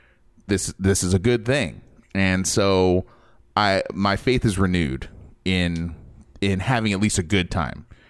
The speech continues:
and not suffering through the film like I did with Batman v Superman. So I, I'm pretty hype. I mean, you know, I'll, I'll go. I'm not gonna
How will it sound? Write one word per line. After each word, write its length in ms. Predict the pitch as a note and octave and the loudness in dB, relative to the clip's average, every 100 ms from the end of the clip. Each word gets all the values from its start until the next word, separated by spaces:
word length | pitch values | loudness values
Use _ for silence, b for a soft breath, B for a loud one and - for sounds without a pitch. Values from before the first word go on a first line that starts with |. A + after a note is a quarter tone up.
| b b | b b
and 120 | G2+ | 0
not 240 | G2+ - | 0 -2
suffering 680 | - - A#2+ F#2+ F#2 E2 D#2+ | -4 0 0 2 0 0 -2
through 180 | - F#2 | 0 0
the 60 | D#2+ | 2
film 240 | G2 E2+ | 0 0
like 140 | E2+ | 0
I 60 | F#2 | -2
did 160 | F2 F2 | -2 -2
with 120 | E2+ | -2
Batman 380 | F#2 E2 F2 E2+ | 0 0 0 -2
v 120 | D2+ | -4
Superman. 500 | E2 F#2 D#2 D2 A1+ - _ _ b b b b | -4 -4 -4 -6 -8 -14 _ _ b b b b
So 140 | - | 0
I, 200 | G2+ D#3+ | 0 2
I'm 100 | G#3 | -2
pretty 220 | - F4 | 0 2
hype. 360 | - E3+ D#4+ - | 2 2 0 0
I 160 | - A#2+ | -2 0
mean, 340 | B2 A2+ G2+ F#2 - | 0 0 -2 -8 -4
you 80 | B2+ | -2
know, 120 | C3 | 0
I'll, 220 | A#2+ G#2+ B2 | 2 2 2
I'll 120 | C3 | 2
go. 320 | A#2 C3+ E3+ | 2 2 2
I'm 100 | B2+ | 2
not 140 | C3 C3+ | 0 -2
gonna 240 | A#2 F2+ | 0 -2